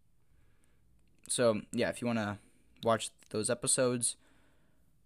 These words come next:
um, that's what we're gonna be talking about. So I'm super excited. So this is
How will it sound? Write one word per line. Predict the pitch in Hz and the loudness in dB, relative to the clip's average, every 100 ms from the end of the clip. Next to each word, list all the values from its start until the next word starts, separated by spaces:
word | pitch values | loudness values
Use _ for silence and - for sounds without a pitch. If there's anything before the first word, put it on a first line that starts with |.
| _ _ - _ | _ _ -20 _
um, | 113 101 95 101 107 - _ | -2 0 -4 -8 -12 -16 _
that's | 120 123 - | -2 0 0
what | 135 | 0
we're | 139 | 0
gonna | 143 | 0
be | |
talking | 143 156 160 | 0 0 0
about. | 107 | -2
So | - | -2
I'm | 131 | 0
super | - 139 | 0 0
excited. | 151 139 135 117 _ _ | 0 0 0 -4 _ _
So | - 135 | -4 -2
this | 147 - | 0 0
is | 160 - | -2 -4